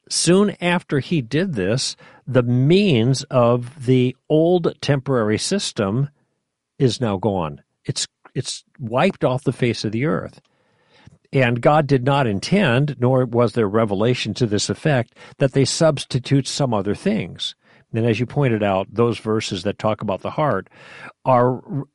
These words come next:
obviously, it seems to me, obviously not a substitution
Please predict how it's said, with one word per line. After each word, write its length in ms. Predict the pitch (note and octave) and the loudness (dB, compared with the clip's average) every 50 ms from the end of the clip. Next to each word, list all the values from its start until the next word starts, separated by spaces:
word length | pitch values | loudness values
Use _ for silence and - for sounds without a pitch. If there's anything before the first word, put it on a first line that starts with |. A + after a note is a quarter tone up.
| _ _ _ _ | _ _ _ _
obviously, 920 | - C3 C#3+ F3 F#3+ - D3+ B2 A2 - - - A2+ G2 G2 F#2 G2 - - | -4 -2 -2 -2 -2 0 0 0 2 0 0 -2 -2 -2 -2 -2 -2 -4 -4
it 160 | - C3 - | -6 -6 -4
seems 300 | - - E3+ E3+ C3+ - - | -2 0 0 0 0 -2 -4
to 80 | - | -8
me, 160 | - F#2+ F#2 G2 | -8 -6 -6 -4
obviously 760 | G2+ A2 B2 D#3 E3+ E3 E3+ D3 A#2+ - - A#2+ G#2+ G#2 F#2+ | -2 -2 -2 -2 -2 0 0 0 0 0 0 -2 -2 -2 0
not 360 | G#2 A#2+ B2 B2+ B2+ - - | 0 0 0 0 -2 -2 0
a 140 | C#3+ A#2+ G#2 | 0 0 0
substitution 1120 | - - - C#3+ A#2+ G#2 F2+ - - A#2+ G2 - - C3 D3+ F#3 - - F3 C#3+ C3+ C3 | 0 0 0 0 0 -2 -4 -8 -8 -10 -10 -4 -2 -2 -2 0 -2 -2 -2 -2 -2 -4